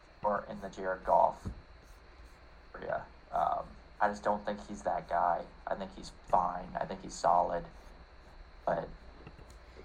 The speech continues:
you know, I just don't think he, I mean, he made the Super Bowl, but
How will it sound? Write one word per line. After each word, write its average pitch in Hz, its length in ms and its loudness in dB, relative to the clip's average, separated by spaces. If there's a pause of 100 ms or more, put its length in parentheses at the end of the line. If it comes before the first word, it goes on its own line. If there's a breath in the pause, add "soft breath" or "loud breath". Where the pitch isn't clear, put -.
you 208 100 -8
know, - 280 -2 (300)
I 95 80 8
just - 180 -6
don't 92 240 2
think 90 160 -4 (100)
he, 92 80 -10 (1700)
I - 160 -4
mean, 113 160 -2 (400)
he - 140 -10
made 143 160 2
the 147 80 -2
Super 131 280 0
Bowl, 135 340 4
but 104 300 2